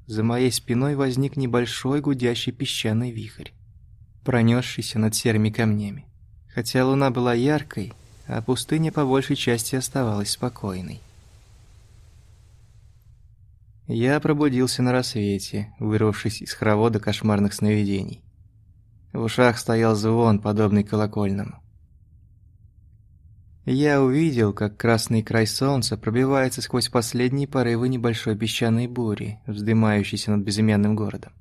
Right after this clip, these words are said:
Я отметил про себя безмятежность всего остального ландшафта.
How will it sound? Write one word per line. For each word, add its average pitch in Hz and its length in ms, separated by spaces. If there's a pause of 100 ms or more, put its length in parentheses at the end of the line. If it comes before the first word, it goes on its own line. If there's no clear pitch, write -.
(1000)
Я 143 200
отметил 143 460
про 139 160
себя 123 320
безмятежность 120 800
всего 110 360
остального 110 500
ландшафта. - 640